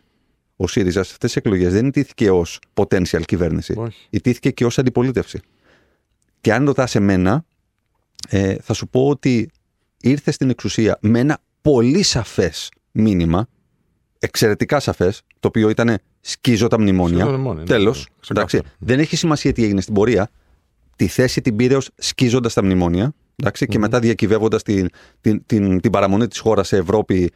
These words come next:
Speaker 1: ή όχι κτλ. Πάλι με ένα, με, με ένα θολό μήνυμα, αλλά και πάλι ήταν, ήταν ξεκάθαρο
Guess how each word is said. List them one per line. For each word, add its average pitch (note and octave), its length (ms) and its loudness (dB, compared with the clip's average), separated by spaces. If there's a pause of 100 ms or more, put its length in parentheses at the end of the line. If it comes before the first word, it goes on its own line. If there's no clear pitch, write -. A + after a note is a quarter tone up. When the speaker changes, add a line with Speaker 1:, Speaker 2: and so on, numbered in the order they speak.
Speaker 1:
ή G#2+ 140 2
όχι G#2+ 200 0
κτλ. G2 200 0 (460)
Πάλι D#3+ 280 2
με A2+ 100 4
ένα, G2+ 240 2 (280)
με, G2+ 200 0
με G#2 120 2
ένα G#2+ 120 2
θολό G#2 420 2
μήνυμα, G2 440 0
αλλά G#2+ 240 0
και - 140 -2
πάλι C3+ 380 0
ήταν, D#3 340 0
ήταν D#3 280 0
ξεκάθαρο A#2 800 0